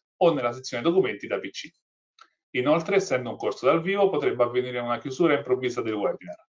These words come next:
Nel caso in cui dovesse accadere, vi preghiamo di ricollegarvi utilizzando il link contenuto all'interno o della mail di conferma iscrizione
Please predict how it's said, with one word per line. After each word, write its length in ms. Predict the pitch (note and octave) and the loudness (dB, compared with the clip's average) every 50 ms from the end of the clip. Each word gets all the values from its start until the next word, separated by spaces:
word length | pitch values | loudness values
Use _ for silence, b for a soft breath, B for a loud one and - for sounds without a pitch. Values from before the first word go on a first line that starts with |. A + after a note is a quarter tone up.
| _ _ | _ _
Nel 160 | - A#2+ A#2 | -8 -8 0
caso 240 | A2+ D3+ C3+ B2+ B2 | 4 4 4 4 4
in 100 | B2 A2+ | -2 -6
cui 180 | A2+ B2+ A#2+ A2 | -4 -4 -2 -2
dovesse 320 | G#2 G2+ G2 G2+ - - | 0 -2 -2 -4 -4 -8
accadere, 480 | A#2 - - F#3+ E3 B2+ G#2+ G#2+ A2+ A2+ | -4 0 0 2 4 4 2 2 2 0
vi 140 | A2+ A#2+ A#2 | -2 -2 0
preghiamo 400 | A#2+ B2 B2 C#3 D3+ C#3+ B2+ A#2+ | 0 2 4 4 4 4 4 2
di 80 | A#2 | -2
ricollegarvi 720 | A2+ A2 - A#2 A2+ A#2 A#2+ A#2 B2+ A#2 G#2 G2+ - - G2 | -4 -4 -2 -2 -2 0 4 4 6 6 4 2 -2 -8 -10
utilizzando 540 | G2+ - - A2+ A2 A2+ B2 A#2 A2 A2 | -10 -8 -8 -8 -4 -2 -2 -2 -2 -2
il 80 | A2 A2 | -6 -4
link 320 | C#3 E3 D#3+ D3 - C3 | -4 -4 -2 -2 -2 -4
contenuto 500 | - A#2 A2 A2+ - B2 B2 B2+ A#2+ A#2 | -4 -4 -10 -10 -8 -8 -8 -6 -4 -4
all'interno 800 | A2 A2 A2+ A2+ A#2 - B2+ A#2 A2+ A2+ A2 G#2 G#2 G#2 - _ | -4 -2 -4 -10 -6 -2 0 0 0 0 -2 -6 -8 -8 -8 _
o 160 | - F#3+ G3+ G3 | 2 4 4 4
della 200 | D#3+ C#3+ A#2+ A2 | 6 4 2 2
mail 240 | A2+ A#2 A2+ A2+ A2 | 2 0 -2 -2 -4
di 120 | G2+ A2 G2+ | -4 -6 -8
conferma 400 | G#2+ G2+ - - A#2+ D3 G2 G2+ | -8 -6 -6 -4 -6 -6 -6 -8
iscrizione 640 | - - - - - - B2 G#2 G2+ A2 A#2 - | -12 -12 -12 -10 -6 -4 -4 -4 -4 -6 -10 -16